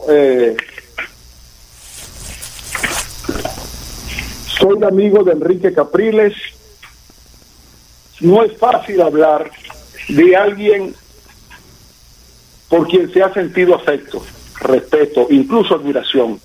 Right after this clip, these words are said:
Pero en estos momentos las circunstancias lo exigen y en una Venezuela secuestrada, desgarrada, como la que padecemos,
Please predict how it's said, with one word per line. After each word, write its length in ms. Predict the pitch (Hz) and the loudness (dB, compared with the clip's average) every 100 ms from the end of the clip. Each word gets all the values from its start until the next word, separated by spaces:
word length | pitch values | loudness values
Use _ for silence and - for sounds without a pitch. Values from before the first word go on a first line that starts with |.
| _ _ _ - - | _ _ _ -20 -6
Pero 240 | 139 151 190 | 0 4 4
en 60 | |
estos 200 | 185 208 | 2 -2
momentos 580 | 175 156 185 185 202 175 | -2 -8 -8 -6 0 2
las 160 | 160 - | 2 0
circunstancias 640 | 147 143 - 170 170 170 | -8 -8 -2 -2 2 0
lo 60 | 143 | 0
exigen 500 | - 202 185 202 196 _ _ _ - - - | -4 -2 0 0 -2 _ _ _ -20 -20 0
y 100 | 156 | 2
en 100 | 175 | 4
una 160 | 208 220 | 2 2
Venezuela 960 | 185 165 170 185 185 180 165 143 139 - 165 | 0 -2 0 2 4 6 4 2 -6 -6 -4
secuestrada, 840 | 156 165 156 175 175 165 139 - _ _ _ 139 | 0 0 0 2 4 4 0 -2 _ _ _ -4
desgarrada, 800 | 151 147 147 165 180 160 139 - - _ _ _ - | 0 2 2 4 2 2 -2 -8 -18 _ _ _ -2
como 240 | 156 156 | 2 4
la 160 | 151 - | 2 2
que 380 | 151 143 127 143 | 2 4 4 2
padecemos, 600 | 151 143 - 185 214 | 0 0 0 0 0